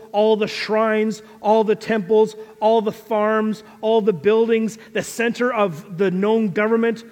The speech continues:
all laid to ash. The people rise up,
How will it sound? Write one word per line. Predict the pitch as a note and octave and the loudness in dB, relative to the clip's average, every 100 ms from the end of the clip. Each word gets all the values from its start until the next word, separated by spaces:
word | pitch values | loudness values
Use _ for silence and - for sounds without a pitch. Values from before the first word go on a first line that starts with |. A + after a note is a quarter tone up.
| - _ _ | -20 _ _
all | G3 G#3 A3 A3 G#3+ G#3+ - | -2 0 2 2 0 -2 -10
laid | D#3+ F3 F#3 F3+ | -4 0 0 -2
to | - F3+ - | -10 -14 -10
ash. | D3+ C#3+ - - - - - _ _ _ _ _ _ _ _ _ _ _ _ _ _ _ _ | -10 -10 -14 -18 -20 -20 -20 _ _ _ _ _ _ _ _ _ _ _ _ _ _ _ _
The | F3+ A3+ A#3 | -2 0 0
people | - E4 F#4 A#3+ G#3 | 2 2 4 2 2
rise | A3 C#4+ D4+ B3 | 2 2 2 0
up, | F#4+ F4 | 0 -2